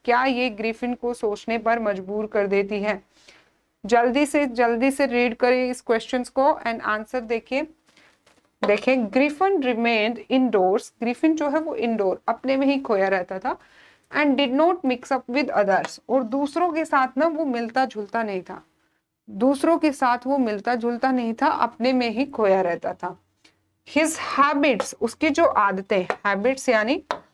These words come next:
आदतें, उसकी जो आदतें थी, were strange, strange यानी अजनबी या पर्सन की बात करें अजनबी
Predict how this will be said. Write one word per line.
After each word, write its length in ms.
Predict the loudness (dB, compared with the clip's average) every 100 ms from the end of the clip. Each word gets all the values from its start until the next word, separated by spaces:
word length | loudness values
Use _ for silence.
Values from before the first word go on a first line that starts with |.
| _ _
आदतें, 540 | -2 -2 -2 -6 -8 -10 _ _ -8 -8 -10 -12 -12 _ _ _ _ _ _ _ -12 -12 _ _ _ _ -6 -6 _ _ _ -12
उसकी 280 | -4 0 2
जो 140 | 2
आदतें 640 | 0 0 -2 -4 -2 -2
थी, 320 | -2 -6 -6 _ _ _ 0
were 220 | 2 0
strange, 560 | -4 -4 0 0 -4 -10
strange 560 | -20 -8 0 2 2 0
यानी 320 | 0 0 -2 -2
अजनबी 600 | -4 -2 -4 -4 -6 -14 _ _ _ _ _ _ _ _ 0
या 200 | 2 0 -6 -20 _ _ _ _ _ _ _ _ _ _ 0
पर्सन 360 | 0 2 2 2
की 100 | 2
बात 260 | 0 0
करें 220 | -2 -2 -2
अजनबी 520 | -4 -4 -4 -4